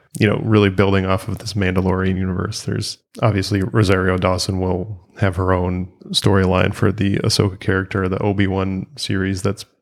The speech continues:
been in the works for a while, but is finally in production or starting production in January. And, uh, they <laughs> announced that Hayden Christensen would be back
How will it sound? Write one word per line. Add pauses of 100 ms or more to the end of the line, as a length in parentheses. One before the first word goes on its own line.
(160)
been
in
the
works
for
a
while,
but
is
finally
in
production
or
starting
production
in
January. (460)
And, (340)
uh,
they
<laughs>
announced
that
Hayden
Christensen
would
be
back